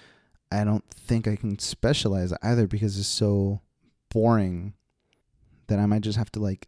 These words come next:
end up leaving the field. So I guess the real question to see is how do the people around me and how do the,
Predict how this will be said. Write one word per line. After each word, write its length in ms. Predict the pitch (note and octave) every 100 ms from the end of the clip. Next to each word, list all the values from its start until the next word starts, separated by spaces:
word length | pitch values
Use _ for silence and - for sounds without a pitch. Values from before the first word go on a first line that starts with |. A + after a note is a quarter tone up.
| -
end 140 | G#2
up 120 | G2+ G#2+
leaving 300 | G#2 G2+ F2+
the 60 |
field. 320 | - A#2+ F#2+
So 340 | - A#2 G#2+ - _ _ _ _ _ _ _ _ A2
I 80 |
guess 160 | A#2+ B2+
the 120 | A#2+
real 240 | A2 A#2 A#2
question 520 | G2+ G#2+ - G#2+ G#2
to 140 | - G2+
see 300 | - G2+ G2
is 180 | G2 - _ _ _ _
how 460 | - - - C3+ D3
do 140 | D3+
the 100 | C3
people 380 | - A2+ - G#2+
around 360 | G2+ G#2 G#2 G#2
me 120 | G2+
and 100 | G2
how 380 | G2 A#2+ C3 B2+
do 80 |
the, 180 | A2+ A2